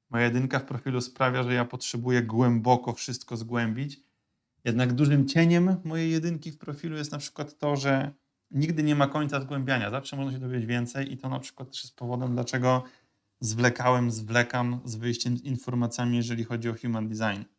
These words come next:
Bo ciągle mam poczucie: „Ale kurczę, mogę więcej, mogę się więcej nauczyć”. No nie, to jakby, to akurat nie służy. Druga strona to jest tak zwana u mnie trójeczka w profilu. To jest takie, to jest coś w stylu,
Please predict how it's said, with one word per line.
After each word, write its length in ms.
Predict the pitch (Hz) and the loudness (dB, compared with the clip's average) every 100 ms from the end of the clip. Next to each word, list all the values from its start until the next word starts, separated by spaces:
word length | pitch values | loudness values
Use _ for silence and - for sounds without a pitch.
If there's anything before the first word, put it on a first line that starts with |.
| _ _ - | _ _ -6
Bo 100 | 120 | -4
ciągle 380 | - 143 147 147 | 4 4 6 2
mam 120 | 143 | 0
poczucie: 340 | 143 139 147 | -4 -6 -6
„Ale 120 | 139 | -6
kurczę, 420 | 143 151 147 143 135 | -6 -2 -2 -2 -6
mogę 220 | 135 135 | -6 -8
więcej, 360 | 135 127 - | -8 -10 -10
mogę 220 | 117 117 120 | -10 -10 -10
się 120 | 120 | -8
więcej 260 | 123 123 | -8 -8
nauczyć”. 420 | 113 110 107 - _ _ _ _ _ _ _ _ _ _ _ _ _ _ _ _ _ _ _ _ _ _ _ - | -8 -8 -10 -18 _ _ _ _ _ _ _ _ _ _ _ _ _ _ _ _ _ _ _ _ _ _ _ -2
No 260 | 160 143 143 | -2 -2 -6
nie, 140 | 92 - _ _ | -8 -12 _ _
to 180 | - 123 | -6 -4
jakby, 500 | 127 113 117 113 113 - _ _ _ | -4 -6 -6 -6 -8 -12 _ _ _
to 140 | 120 117 | -2 -2
akurat 320 | 113 110 104 | -2 -6 -6
nie 80 | 107 | -10
służy. 320 | - 110 - _ _ _ _ 139 | -8 -10 -12 _ _ _ _ 4
Druga 180 | 135 131 | 6 4
strona 360 | - 127 123 | 2 0 0
to 100 | 123 | -2
jest 160 | 113 - | -10 -12
tak 120 | 113 | -12
zwana 340 | 110 110 107 | -8 -6 -6
u 100 | - | -6
mnie 140 | 107 104 | -8 -8
trójeczka 520 | - 135 131 131 139 | -4 0 0 -2 -6
w 40 | |
profilu. 640 | 127 135 120 139 135 139 135 | -8 -8 -4 -2 -2 -4 -4
To 100 | 120 | -2
jest 300 | 113 104 - | 0 -2 -8
takie, 460 | 110 - 110 110 113 _ _ | -10 -6 -4 -4 -6 _ _
to 80 | |
jest 140 | 127 123 | -4 -4
coś 140 | - | -6
w 40 | - | -6
stylu, 400 | - 131 123 | -2 2 2